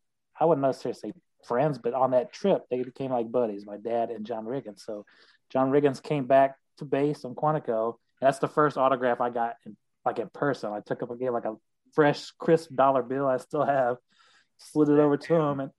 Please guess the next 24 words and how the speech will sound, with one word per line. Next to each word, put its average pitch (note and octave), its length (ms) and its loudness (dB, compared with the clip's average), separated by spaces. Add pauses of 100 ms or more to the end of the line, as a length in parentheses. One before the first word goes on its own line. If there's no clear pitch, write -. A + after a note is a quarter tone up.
<laughs> - 200 -10
slid G3+ 200 4
it G3 100 6
over G3 200 8
to F#3+ 200 2
him. F#3+ 180 6
And D#3 100 2
he's F3+ 140 4
like, D#3 260 4 (680)
"Thanks, E3 240 -2
little C#3 160 0
man," C3+ 220 0
you C#3+ 60 -2
know, C#3 120 2
like, B2 220 0
put D3 100 -2
in C#3 60 -6
his C3 120 -8
pocket. C3+ 460 2 (240)
You C#3 120 -8
know, B2 60 0
I B2 100 4
was B2 200 -2
too, D3 320 -4